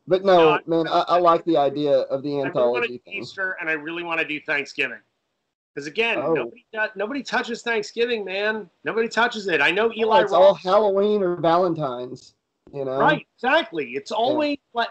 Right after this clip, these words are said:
Speaker 2: but, and again, like, I don't know, man. I, I just think, I think there's, I think people are missing it. I think they're missing the fun that can be had with some of these holidays.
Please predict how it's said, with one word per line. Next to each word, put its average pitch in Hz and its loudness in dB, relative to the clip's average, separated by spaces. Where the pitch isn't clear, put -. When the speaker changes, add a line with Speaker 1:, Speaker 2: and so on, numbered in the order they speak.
Speaker 2:
but, 226 -8
and 240 -2
again, 247 2
like, 196 -2
I 208 2
don't 220 6
know, 190 4
man. 151 2
I, 185 0
I 208 2
just 208 -4
think, 214 0
I 196 -2
think 226 -12
there's, 185 -2
I 190 -4
think 208 -8
people 185 -12
are 170 -6
missing 151 -2
it. 104 -20
I 139 -10
think 143 -6
they're 151 0
missing 156 -2
the 156 0
fun 170 -2
that 160 -4
can 156 -6
be 147 -6
had 123 -2
with 147 -2
some 156 0
of 147 -4
these 143 -6
holidays. 143 -2